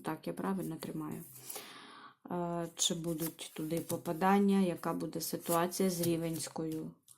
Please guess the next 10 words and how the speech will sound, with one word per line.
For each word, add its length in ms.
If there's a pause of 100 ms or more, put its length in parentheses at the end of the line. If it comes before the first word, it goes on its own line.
(720)
Е, 40 (1300)
ну, 200
бачите, 360
падає 500
вибір. 420 (2250)
Успіх 400
буде. 360 (1300)
Успішна 520
буде 260
ситуація. 760